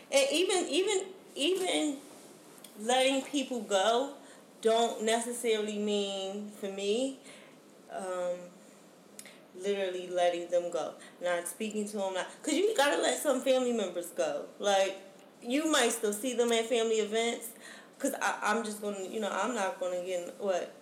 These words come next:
I would say, um, my mom. My mom is one person I had to let go in the sense of how we were dealing with each other. She was watching my daughter. Samira was, like, five, six at the time, and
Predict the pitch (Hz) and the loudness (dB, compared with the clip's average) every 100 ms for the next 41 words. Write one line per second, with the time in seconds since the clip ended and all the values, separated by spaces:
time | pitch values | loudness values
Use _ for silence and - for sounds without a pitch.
0 | - - 226 240 - 202 190 190 208 - | -20 0 2 2 0 -2 -2 -2 -6 -12
1 | - - - - - - 196 190 190 185 | -18 -20 -20 -20 -20 -14 -8 -6 -4 -6
2 | 190 226 185 226 240 240 330 175 165 - | -8 -12 0 2 4 2 2 -2 -4 -12
3 | - - - - - 202 269 285 247 349 | -20 -20 -20 -20 -14 -4 0 2 2 0
4 | 392 247 202 240 269 262 247 226 233 214 | 0 0 0 0 2 0 0 -2 -4 -4
5 | 208 196 - - - - - - - - | -6 -8 -10 -20 -20 -20 -20 -20 -20 -20
6 | - 196 196 - 180 190 180 160 160 - | -8 -2 -2 -2 -4 2 4 4 0 -6
7 | - - 208 208 202 240 233 226 202 180 | -16 -4 0 0 2 2 2 2 2 2
8 | - 214 202 202 208 190 185 185 180 180 | 0 2 2 2 -2 -4 -2 -2 -2 -4
9 | 175 175 - 180 165 165 170 - - 269 | -4 -8 -6 -4 -2 -4 -8 -14 -4 -2
10 | 226 190 180 175 170 160 147 151 196 196 | 0 2 0 0 -6 -8 -8 -8 -4 -2
11 | 190 190 185 208 208 175 151 151 170 165 | 0 -2 -4 -6 -4 -2 -4 -4 -4 -2
12 | 165 160 - 170 170 - 160 - - 180 | -4 -6 -8 -8 -8 -8 -10 -10 -14 -8
13 | 170 165 165 160 147 | -6 -6 -6 -6 -8